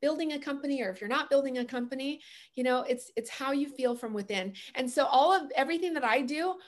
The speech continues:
really, I mean, even if it's just building three hundred backpacks and laboring and,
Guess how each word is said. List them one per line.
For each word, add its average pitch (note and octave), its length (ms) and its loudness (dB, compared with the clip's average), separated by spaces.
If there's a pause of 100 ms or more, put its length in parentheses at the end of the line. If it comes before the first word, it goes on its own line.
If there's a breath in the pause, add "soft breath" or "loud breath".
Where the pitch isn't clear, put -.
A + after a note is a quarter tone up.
(160 loud breath)
really, F4+ 560 4
I C#4+ 60 2
mean, D4 220 -2
even F#4 240 0
if F4+ 100 -2
it's E4+ 120 -8
just C#4+ 240 -4
building C#4+ 440 4
three D4 220 -4
hundred C#4 340 0
backpacks A#3+ 640 2
and A3 220 -4 (240 loud breath)
laboring C4 480 6
and, G#3+ 100 -2